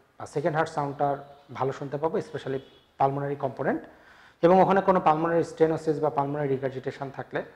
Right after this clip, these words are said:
তার মারমারটা আমরা ওইভাবে পেতে পারি।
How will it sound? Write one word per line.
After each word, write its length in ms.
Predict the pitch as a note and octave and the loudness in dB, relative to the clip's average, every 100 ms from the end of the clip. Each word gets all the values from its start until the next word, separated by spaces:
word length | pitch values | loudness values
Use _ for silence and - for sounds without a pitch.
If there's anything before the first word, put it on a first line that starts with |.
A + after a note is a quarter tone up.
| _ _ _ _ - | _ _ _ _ 0
তার 200 | C3+ C3 | 2 2
মারমারটা 440 | B2+ A#2+ B2+ - | -2 -6 -8 -4
আমরা 240 | C3 C#3+ D4 - _ - | -4 -4 -8 -12 _ -16
ওইভাবে 260 | A2 A#2 C3+ | -10 -10 -10
পেতে 220 | A2+ G#2 | -14 -18
পারি। 180 | G2+ | -20